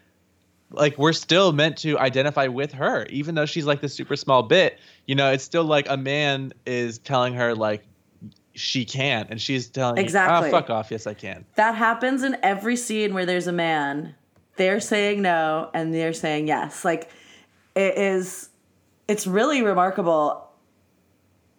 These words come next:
Speaker 2: how squeamish that makes me feel when I talk about it that way. Like
Speaker 1: Squeamish in a good way?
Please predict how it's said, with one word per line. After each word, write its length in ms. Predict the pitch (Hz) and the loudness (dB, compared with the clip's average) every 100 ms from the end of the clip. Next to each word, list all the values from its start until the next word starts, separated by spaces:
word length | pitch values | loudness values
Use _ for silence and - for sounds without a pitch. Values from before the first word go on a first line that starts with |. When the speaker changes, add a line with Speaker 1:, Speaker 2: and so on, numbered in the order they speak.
| _ | _
Speaker 2:
how 300 | - 190 190 | -4 0 0
squeamish 680 | 190 - 185 214 220 196 - | 0 -6 -2 0 0 -2 0
that 220 | 165 151 | 0 0
makes 260 | 156 147 160 | -2 -4 -6
me 140 | 160 | -6
feel 360 | 156 156 156 151 | -4 -2 0 0
when 100 | 151 | 0
I 160 | 147 147 - | -2 -4 -8
talk 260 | - 147 151 | -4 -2 0
about 220 | 147 131 | 0 0
it 100 | 131 | 0
that 180 | 107 - | -2 -2
way. 280 | 65 151 - | -2 -4 -6
Like 340 | - 165 - - - | -2 -2 -2 -14 -18
Speaker 1:
Squeamish 380 | - 156 143 - | -4 0 0 -2
in 80 | 131 | -6
a 60 | |
good 160 | 113 117 | -6 0
way? 340 | 135 147 175 | 2 2 0